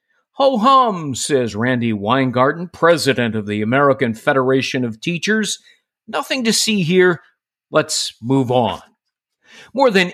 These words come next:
anybody else, Weingarten is directly to blame for the enormous damage done to education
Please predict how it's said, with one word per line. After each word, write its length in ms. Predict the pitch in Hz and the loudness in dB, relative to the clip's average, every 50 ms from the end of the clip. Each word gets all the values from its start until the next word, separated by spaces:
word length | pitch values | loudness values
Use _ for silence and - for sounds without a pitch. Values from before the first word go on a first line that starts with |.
| - | -2
anybody 580 | - 220 247 285 269 208 214 220 196 196 170 156 | -2 0 0 0 2 2 2 2 4 4 4 4
else, 240 | 139 131 135 117 - | 4 4 2 0 -2
Weingarten 840 | 113 107 120 139 180 208 208 196 156 156 156 165 170 170 175 - | -6 -2 0 0 2 2 0 0 2 2 2 2 0 -2 -8 -16
is 420 | - 156 156 143 127 120 110 - - | -12 -6 -4 -2 -2 -2 -4 -6 -8
directly 840 | - 117 113 110 107 101 107 156 196 214 - - 196 214 214 202 | -8 -6 -6 -6 -8 -2 0 0 0 0 -2 -2 0 0 0 2
to 100 | 175 185 | 0 -2
blame 560 | 143 113 135 131 147 143 139 139 139 139 131 | -2 -2 -2 0 2 4 4 4 4 2 0
for 140 | 131 - 143 | -2 -4 -4
the 180 | 139 139 139 143 | -4 -2 0 0
enormous 720 | 139 147 151 170 208 285 302 294 277 226 190 - - - | 0 0 0 2 2 4 4 2 2 0 -2 -2 -4 -4
damage 560 | - 160 147 131 120 107 90 87 78 82 - | -2 0 0 0 0 -2 -4 -8 -12 -18 -4
done 320 | - 170 170 156 143 127 107 | 0 2 2 2 2 0 -2
to 120 | 131 - _ | -6 -4 _
education 880 | 143 147 156 147 180 175 - - 160 147 123 - - 147 135 139 139 | -2 -2 0 0 -2 -2 -2 -2 -2 -2 -2 -2 -2 -2 -2 -2 -4